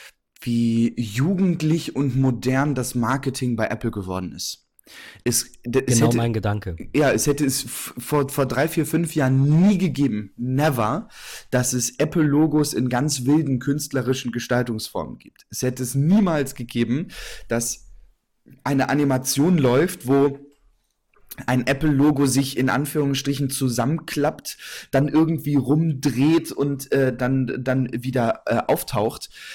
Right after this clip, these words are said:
Speaker 1: Ähm, das sind Dinge gewesen, wo ich gesagt hab, „Wow, w-, w-, was passiert da marketingtechnisch gerade bei, bei, ähm, Apple?“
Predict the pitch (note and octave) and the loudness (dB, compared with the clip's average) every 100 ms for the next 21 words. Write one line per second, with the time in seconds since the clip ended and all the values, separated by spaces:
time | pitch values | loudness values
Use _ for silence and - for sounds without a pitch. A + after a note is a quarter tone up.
0 | - - B2 A#2 B2 B2 - _ G2 A2+ | -18 -4 0 2 2 -2 -10 _ -4 0
1 | D#3 F#3 C3 E3 E3+ C#3 C#3 D3+ D3 C#3 | 0 0 0 0 0 0 2 2 2 -2
2 | C#3 C#3+ C3 C3 C3+ - - _ - - | 0 0 0 0 -2 -4 -8 _ -18 -12
3 | A#2 - B2 A#2 G2 - G#2+ G2+ - B2 | -10 0 2 4 2 -4 -8 -4 -4 -2
4 | D3+ - D#3 - E3 D3 B2+ B2 - C3 | -2 -2 -4 -2 -2 0 -2 -2 -2 -4
5 | B2+ A#2+ B2+ C3 B2+ - A2 A#2 A2+ A2+ | -2 -4 -4 -4 -6 -6 -6 -4 -2 -2
6 | G#2+ G2+ G#2 G#2 G2+ G2 - G2 G2 - | -2 -2 -6 -6 -6 -6 -8 -12 -12 -14
7 | G2+ G#2 C3+ | -8 -6 -6